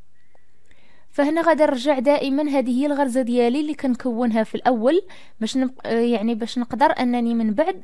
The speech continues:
نبقى دائما خدامه عليها. كما قلت لكم انا بغيت غير غرزه وحده فقط هي اللي بغيت نخدم عليها. فالان غادي ن-، يعني نرجع في الثوب،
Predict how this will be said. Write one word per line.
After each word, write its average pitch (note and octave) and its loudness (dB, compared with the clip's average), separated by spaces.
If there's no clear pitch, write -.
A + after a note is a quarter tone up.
نبقى A#3+ 2
دائما C#4 2
خدامه A#3+ 0
عليها. G3 -2
كما C4+ 4
قلت B3+ -4
لكم C#4+ -2
انا C4+ 2
بغيت A#3 0
غير D4 4
غرزه A#3 2
وحده G#3 -2
فقط A#3+ 0
هي A3+ -2
اللي C4+ -2
بغيت A#3+ 0
نخدم G#3 -2
عليها. F#3+ 0
فالان D#4+ 2
غادي C#4+ 2
ن-، C4+ 2
يعني B3+ 2
نرجع B3+ 0
في - -12
الثوب، A#3+ -2